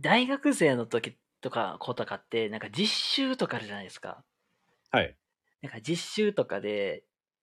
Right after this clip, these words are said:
Speaker 1: なんか、「きつい先生当たるの嫌だなー」って、なんか、実習、なんか、優し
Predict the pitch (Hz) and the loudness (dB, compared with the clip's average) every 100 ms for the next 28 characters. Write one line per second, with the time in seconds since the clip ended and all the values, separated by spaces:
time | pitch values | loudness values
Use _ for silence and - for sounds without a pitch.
0 | - 151 214 - - 311 339 254 190 165 | -4 -4 -4 -10 -2 4 4 8 6 6
1 | 131 139 - 226 160 123 190 160 127 123 | 4 4 2 0 2 4 4 4 4 2
2 | 120 120 120 - 98 - - _ _ - | 2 0 -2 0 0 0 -4 _ _ -20
3 | _ _ _ _ _ 139 117 - _ 139 | _ _ _ _ _ -8 -6 -8 _ -2
4 | 185 - - 190 185 180 185 143 123 | -2 -2 2 2 2 2 2 4 4